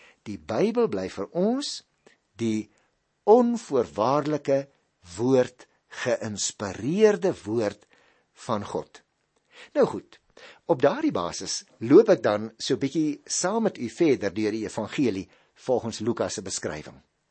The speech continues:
Die hele boek is ingedeel in verskillende gedeeltes, maar interessant, die eerste twee hoofstukke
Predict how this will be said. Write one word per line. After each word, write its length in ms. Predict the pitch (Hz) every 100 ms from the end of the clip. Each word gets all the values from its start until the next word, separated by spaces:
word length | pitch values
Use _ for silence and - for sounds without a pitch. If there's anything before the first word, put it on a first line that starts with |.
| _ - - - -
Die 160 | - 151
hele 240 | 156 311
boek 380 | 277 151 180 - -
is 200 | 123 - -
ingedeel 600 | 247 247 113 104 95 98 -
in 120 | 127
verskillende 520 | - - - 156 143
gedeeltes, 540 | - 110 104 82 98 135
maar 140 | 135
interessant, 640 | 151 - - 277 320 - - _ - _
die 160 | 135 160 247
eerste 300 | 330 - 214 -
twee 320 | - 220 233
hoofstukke 720 | 202 113 127 - 107 - 73